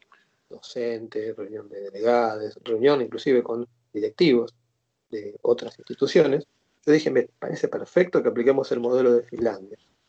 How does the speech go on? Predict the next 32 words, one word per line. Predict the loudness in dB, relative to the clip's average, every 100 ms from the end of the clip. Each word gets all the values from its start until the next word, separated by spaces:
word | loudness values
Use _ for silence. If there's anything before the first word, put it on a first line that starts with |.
| _
Empecemos | -10 -6 2 4 4 2
por | 0
asignar | 0 -4 0 0
los | 0 0
fondos | 2 2 0
como | -4 -8
los | -10
asigna | -8 -8 -8
Finlandia | -10 -4 -2 0 0 -2 _ _
y | -10
empecemos | -8 -2 0 2
por | 2
pagarle | 4 4 4
a |
los | 4 4
docentes | 4 0 -2
lo | -4
que | -6
se | -8
les | -2
paga | 2 2
a |
un | 2
docente | -4 -4
de | -4
Finlandia. | -6 -10 -14 -20 -20 -20 -2
Ahí | 4 6
hablamos." | 6 4 -2 -14 _ _ _ _ _ _
Y | -8
claramente | -2 0 2 0
se | -2
diluye, | -4 -2 -4 -6